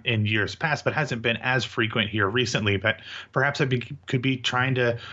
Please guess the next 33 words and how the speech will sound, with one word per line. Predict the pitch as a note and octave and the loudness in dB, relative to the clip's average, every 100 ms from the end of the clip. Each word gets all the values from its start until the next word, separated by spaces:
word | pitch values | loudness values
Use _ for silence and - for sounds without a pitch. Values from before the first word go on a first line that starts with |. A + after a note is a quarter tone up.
| - - | -14 -2
do | C3 | 0
one | B2+ B2 | 2 2
of | B2 | 2
those | A#2 A#2+ A2 | 2 2 2
two | - A#2 | 0 2
routes. | G#2+ C3 - | 2 2 2
Obviously, | A2 A2 - A2+ | 2 0 2 0
it's | G2+ | 2
not | A2+ G#2 | 2 2
announced | G2+ G#2 A2+ - | 2 2 0 -2
as | A#2 | 0
something | - A#2 A#2+ | 0 0 0
pre-Broadway, | A2+ C3+ B2 D#3 F3 A#3 A#3+ | 2 0 2 2 2 2 2
but | D3 C#3+ - - - - | 2 0 -2 -14 -14 -2
I | A#2 | 0
know | D3 | 2
lots | C#3+ C#3+ | 2 0
of | - | 0
people | E3 C#3 | 0 2
who | C3+ | 2
love | B2+ D3+ | 2 2
it, | D#3+ | 2
and | B2 | 2
it | B2 | 2
actually | C3 - B2+ | 0 0 0
had, | C3+ A2+ A2+ - | 2 0 -4 -2
uh, | A#2+ A#2 A2 | 2 2 0
C | - - D#3+ | -2 0 2
D | D3+ D3 | 2 2
release | B2 G#2+ G2+ B2+ - | 4 2 2 0 0
parties | - D3 D3+ E3 C#3+ | 0 0 2 2 2
last | D3 D#3 - | 2 2 2
night. | E3 F#3+ | 2 0